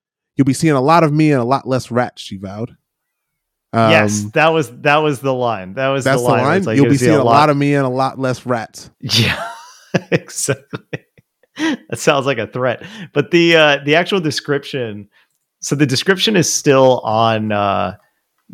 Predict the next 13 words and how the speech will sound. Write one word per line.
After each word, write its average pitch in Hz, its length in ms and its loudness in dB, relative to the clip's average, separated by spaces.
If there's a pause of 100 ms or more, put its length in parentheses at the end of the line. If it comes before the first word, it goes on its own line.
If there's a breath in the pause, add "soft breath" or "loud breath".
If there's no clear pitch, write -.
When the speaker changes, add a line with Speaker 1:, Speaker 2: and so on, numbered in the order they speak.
Speaker 2:
citylimits 110 1000 0
dot 104 260 2
org, 110 460 -2 (480 soft breath)
but - 140 -8
there 107 120 -2
was 101 180 -4
this 101 160 -6
quote 101 360 -6
that 101 180 -8
they 98 200 -2 (120)
took - 260 -4
from, 95 460 -2
uh, 95 400 -6